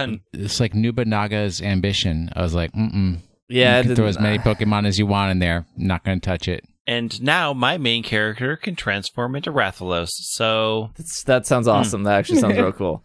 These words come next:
Speaker 3: But, like, uh, because I've been playing so much Pokemon and so much Animal Crossing on Twitch, there's just, like, there, there's a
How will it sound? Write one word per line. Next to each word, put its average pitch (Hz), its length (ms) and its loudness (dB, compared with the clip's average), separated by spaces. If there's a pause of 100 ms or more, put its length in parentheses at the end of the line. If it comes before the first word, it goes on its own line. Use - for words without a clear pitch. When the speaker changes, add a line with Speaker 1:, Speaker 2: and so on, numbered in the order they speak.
(200)
Speaker 3:
But, 170 160 4
like, 170 300 4
uh, 117 240 -6
because 165 360 2
I've 170 120 4
been 165 100 2
playing 156 220 4
so 151 120 0
much 143 220 0
Pokemon 135 460 2
and 113 80 -2
so 135 80 2
much 127 160 0
Animal 120 240 2
Crossing 113 340 2
on 98 80 -2
Twitch, - 380 0
there's 113 180 0
just, 123 180 -4
like, 104 300 0 (600)
there, 143 360 4
there's 131 240 4
a 123 200 2